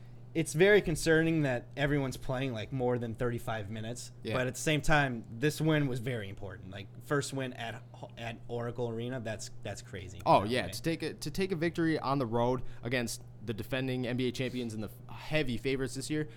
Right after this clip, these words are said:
Speaker 1: Right.
Speaker 2: No, yeah, easily, easily a big game,
Speaker 1: Mm-hmm.
Speaker 2: easily. If, but they have to change something. I mean, you can't have two, your two stars playing forty-plus minutes and expect to win an N B A Finals. It's
Speaker 1: Right.
Speaker 2: just not gonna happen while the Cavs are sitting over there, you know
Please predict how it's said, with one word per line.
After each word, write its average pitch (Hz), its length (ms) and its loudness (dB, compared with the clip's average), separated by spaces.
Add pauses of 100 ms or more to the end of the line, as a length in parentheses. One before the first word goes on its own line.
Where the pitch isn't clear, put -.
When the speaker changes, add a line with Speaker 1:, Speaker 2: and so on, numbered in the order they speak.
Speaker 1:
Right. 110 120 -6
Speaker 2:
No, 104 140 0
yeah, 104 340 0
easily, 131 540 0 (200)
easily 170 320 6
a 139 60 4
big 127 160 2
game, 104 240 0 (200)
Speaker 1:
Mm-hmm. 127 120 0
Speaker 2:
easily. 107 380 2
If, 139 120 0 (120)
but 147 120 0
they 175 80 4
have 196 200 4
to 170 60 -6
change 175 280 0
something. 165 320 0 (340)
I 139 60 0
mean, 156 140 4
you 170 100 4
can't 175 300 6
have 156 300 2
two, 160 300 0
your 143 120 4
two 165 180 -2
stars 131 340 2
playing 117 380 0 (100)
forty-plus 127 560 0
minutes 117 360 -2 (280)
and 113 160 -2
expect 117 300 -4
to 117 60 -6
win 113 120 0
an 110 60 0
N 110 100 0
B 104 160 0
A 95 40 -2
Finals. 101 460 -2
It's 131 120 0
Speaker 1:
Right. 110 80 -2
Speaker 2:
just 107 160 -4
not 107 160 -2
gonna 98 100 -2
happen 107 360 -4
while 101 120 -4
the 98 60 -6
Cavs 110 280 -6
are 98 40 -10
sitting 110 200 -8
over 107 140 -6
there, 101 220 0 (220)
you 110 60 -2
know 92 140 -4